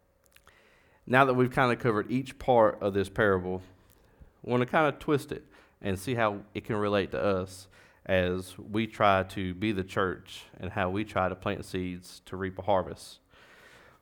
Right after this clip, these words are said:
First, we're gonna look at the character of the sower or the farmer. A farmer's job is outside. The scripture tells us that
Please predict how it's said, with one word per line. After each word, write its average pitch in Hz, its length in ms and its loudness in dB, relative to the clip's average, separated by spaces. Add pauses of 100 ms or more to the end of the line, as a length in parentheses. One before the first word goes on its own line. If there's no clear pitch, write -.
First, 147 240 6
we're 143 100 0
gonna 135 160 4
look 127 200 0
at 117 220 0
the 95 80 -2
character 147 720 0 (100)
of 107 160 -4
the 98 100 -2
sower 95 460 0 (440)
or 104 120 0
the 95 100 0
farmer. 95 460 0 (1000)
A 113 80 0
farmer's 170 360 6
job 147 540 8
is 98 520 -2 (540)
outside. 92 680 4 (1080)
The 104 100 2
scripture 131 360 -2
tells 120 300 6
us 110 220 0
that 95 400 0